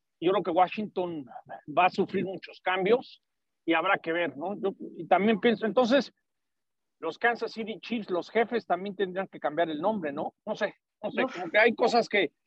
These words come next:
Speaker 1: se me hace medio ilógico que han pasado. Lo que sí sé es que la franquicia de Washington es muy disfuncional, le preocupa a algunos dueños, le preocupa a la liga,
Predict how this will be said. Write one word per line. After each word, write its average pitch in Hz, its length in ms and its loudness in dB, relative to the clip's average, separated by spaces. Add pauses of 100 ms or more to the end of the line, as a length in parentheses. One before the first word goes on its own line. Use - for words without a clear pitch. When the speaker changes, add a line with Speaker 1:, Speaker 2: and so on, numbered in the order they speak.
(120)
Speaker 1:
se - 140 -4
me 196 100 2
hace 214 180 0
medio 185 240 -4
ilógico 180 500 -2
que 196 100 -4
han 180 100 -4
pasado. 196 540 0
Lo 180 220 -8
que 190 80 -14
sí 233 220 -20
sé 233 360 -6
es 190 200 -10
que 214 300 -6 (400)
la 175 160 0
franquicia 214 640 -2
de 196 80 0
Washington 196 640 -2
es 175 100 -2
muy 226 300 2
disfuncional, 214 1080 -10 (320)
le 320 200 0
preocupa 220 480 -4
a 196 40 6
algunos 196 380 -2
dueños, 214 380 0
le 180 140 2
preocupa 202 460 -4
a 180 40 2
la 160 120 0
liga, 208 460 4